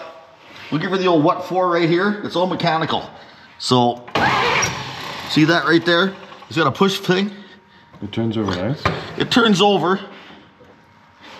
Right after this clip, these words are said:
Speaker 1: So that tells me one of two things. It is positive ground because the starter kicks in the Bendix and it spins it over. If it was in reverse,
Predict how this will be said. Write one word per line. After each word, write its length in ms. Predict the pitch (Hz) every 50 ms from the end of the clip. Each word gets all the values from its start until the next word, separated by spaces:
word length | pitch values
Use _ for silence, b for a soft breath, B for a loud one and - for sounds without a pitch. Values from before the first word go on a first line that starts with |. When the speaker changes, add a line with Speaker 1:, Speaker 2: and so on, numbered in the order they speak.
| B B B B B B B B B B B - - - - - - - -
Speaker 1:
So 80 | -
that 140 | 160 180 -
tells 240 | - 240 240 208 196
me 120 | 196 180
one 280 | 175 - 156 185 185 180
of 80 | -
two 200 | - - 202 190
things. 500 | 185 - 190 170 143 107 104 - - - - - B B B B B B B B B B B B B B B B B _ _ _ _ _ _ _ -
It 160 | 147 156 156
is 140 | 139 139 -
positive 520 | - 185 185 175 185 175 185 180 175 151
ground 440 | 127 147 147 139 139 151 180 180 165 B B B B B B B B
because 260 | - 127 160 160 156
the 80 | 151 139
starter 360 | - - 180 175 185 180 180
kicks 340 | - - 196 143 - - 180
in 120 | 180 175
the 60 | 165
Bendix 540 | 143 143 151 151 151 147 151 151 - - - - B B B B
and 140 | B 123 143
it 60 | 139 -
spins 280 | - 143 160 151 131
it 60 | 143 135
over. 380 | 131 120 107 92 85 80 76 B B B B B B B B B B B B B B B B _ -
If 100 | 143 139
it 80 | 151 165
was 140 | 165 151 165
in 100 | 165 156
reverse, 580 | 165 151 143 123 160 185 202 208 - - -